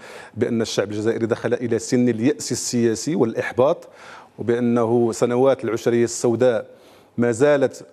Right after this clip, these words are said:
يعني، مو-، ما زالت حاضرة في أذهان وفي الوعي الجمعي للجزائريين، وبالتالي، آه، تخوفهم من أي نزول إلى الشارع، وبالتالي تخوفهم على ال-، على العواقب التي قد،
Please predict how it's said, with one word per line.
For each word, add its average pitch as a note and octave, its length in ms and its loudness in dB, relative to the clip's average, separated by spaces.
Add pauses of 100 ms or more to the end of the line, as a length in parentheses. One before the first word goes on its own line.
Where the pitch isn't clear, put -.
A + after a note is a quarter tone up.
(140)
يعني، G#2+ 380 -2
مو-، A2 440 -4 (600)
ما A2 80 -4
زالت A2+ 260 -2
حاضرة B2 580 0
في B2 240 -2
أذهان A#2 360 0
وفي A2+ 320 0
الوعي A2 360 0
الجمعي A2+ 480 0
للجزائريين، A2+ 800 0
وبالتالي، A#2+ 540 2 (460)
آه، A2+ 500 2
تخوفهم C3 840 0
من C3 320 2
أي D3+ 480 4 (220)
نزول B2 360 0
إلى C3+ 300 0
الشارع، A#2+ 440 0
وبالتالي A#2 400 0
تخوفهم A#2 540 -2
على A2 160 0
ال-، A2+ 60 -4 (160)
على G#2 120 -2
العواقب A#2+ 580 0 (400)
التي A#2 280 0
قد، A2 340 -4